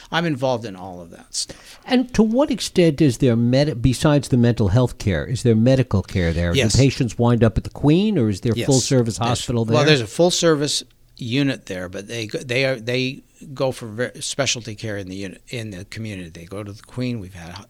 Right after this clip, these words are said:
Speaker 1: many people admitted there. They go with a, you know, a guard with them. But yeah, the medical care is superb. They get absolutely top-notch medical care. We've had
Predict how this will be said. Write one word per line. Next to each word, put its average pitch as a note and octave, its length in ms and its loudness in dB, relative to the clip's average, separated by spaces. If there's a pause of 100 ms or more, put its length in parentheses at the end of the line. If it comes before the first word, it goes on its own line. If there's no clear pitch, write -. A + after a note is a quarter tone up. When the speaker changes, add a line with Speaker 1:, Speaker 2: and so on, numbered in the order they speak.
(120)
Speaker 1:
many G2 160 -14
people F#2 380 -14
admitted G#2+ 360 -12
there. G#2+ 160 -8
They F2 120 -12
go F2 100 -16
with E2+ 220 -18
a, E2 280 -18
you A2+ 140 -18
know, E2 200 -20 (100)
a G2+ 80 -16
guard G2 320 -12
with G#2+ 140 -14
them. G#2 120 -12 (400)
But C#3 120 -6
yeah, C#3 160 2
the A2+ 100 -8
medical D3 340 -2
care A2 220 -8
is F2 100 -8
superb. G2+ 460 -8 (240)
They A2 120 -4
get A#2 280 -6 (220)
absolutely A#2+ 460 -6
top-notch G#2 560 -10
medical G#2 320 -14
care. A2 180 -10
We've G#2+ 200 -8
had G#2 260 -10